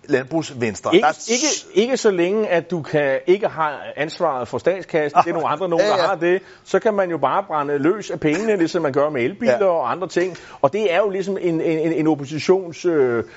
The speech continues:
Speaker 2: skal man sige, øh, jeg vil sige opgave eller lod, men det er i hvert fald den, den, den, det heldige, der er ved at være opposition, det er, man har ikke rigtig ansvaret for, for pengene på samme måde.
Speaker 1: Men i hvert fald, nyheden i den her uge, det er, at Jakob Ellemann-Jensen er vågnet op. Han er trådt ind i den politiske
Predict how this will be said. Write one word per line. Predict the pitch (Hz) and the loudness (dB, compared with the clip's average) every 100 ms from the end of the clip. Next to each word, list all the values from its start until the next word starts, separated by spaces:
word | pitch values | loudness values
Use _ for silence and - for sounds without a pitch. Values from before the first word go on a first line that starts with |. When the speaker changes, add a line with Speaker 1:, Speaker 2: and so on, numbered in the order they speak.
| - - | -20 -6
Speaker 2:
skal | 147 | -2
man | 135 | -2
sige, | 113 - 131 117 117 | -2 0 2 4 2
øh, | 113 113 107 110 98 113 101 90 | 2 0 0 -4 -4 -4 -6 -6
jeg | 92 | -4
vil | 135 | 0
sige | 185 120 | 2 2
opgave | 143 - 170 131 | 2 0 0 2
eller | 113 | 2
lod, | 117 170 | 2 2
men | 156 | 0
det | |
er | 220 | 2
i | 202 | 2
hvert | 196 | 2
fald | 196 | -8
den, | 170 | -6
den, | 185 165 | -4 -4
den, | 175 151 151 165 | -4 -2 -2 0
det | 165 | 2
heldige, | 180 240 226 | 4 2 0
der | 143 | 0
er | 139 | 0
ved | 165 | -2
at | 135 | 0
være | 131 | 0
opposition, | 110 117 180 165 | -2 0 0 2
det | 127 | 0
er, | 131 - - - | 0 -4 -12 -6
man | 107 | -2
har | 120 | -2
ikke | 131 | -2
rigtig | 127 123 | -4 -4
ansvaret | 107 123 117 101 | -6 -2 -2 -2
for, | 110 107 | -2 -2
for | 101 | -4
pengene | 101 92 104 | -6 -6 -6
på | 104 | -6
samme | 98 85 95 | -8 -8 -10
måde. | - - - - - | -14 -16 -14 -12 -4
Speaker 1:
Men | 131 | 0
i | |
hvert | 147 202 | 2 2
fald, | 202 202 - | 0 -2 -4
nyheden | 160 165 214 240 151 110 | -2 0 2 2 0 -2
i | 110 | -4
den | 113 139 | -2 0
her | 135 | -2
uge, | 123 127 143 | 0 2 2
det | 156 117 | 2 2
er, | 120 135 - | 2 0 -2
at | 110 104 101 | -4 -4 0
Jakob | 110 104 104 107 | 0 0 -6 -6
Ellemann-Jensen | 107 95 101 101 123 165 175 180 - | -6 -6 -6 -2 -2 -2 -2 -4 -2
er | 104 87 92 101 | -2 -2 -6 -4
vågnet | 95 90 92 - | -4 -4 -6 0
op. | 151 - - - - | 0 0 -20 -20 -18
Han | - 120 123 | -4 -4 -2
er | 110 | -4
trådt | - 120 117 | -2 -4 -4
ind | 190 190 | -6 -8
i | 160 | -6
den | 135 | -6
politiske | 120 123 131 151 160 - 123 | -4 -2 -2 -4 -6 -8 -10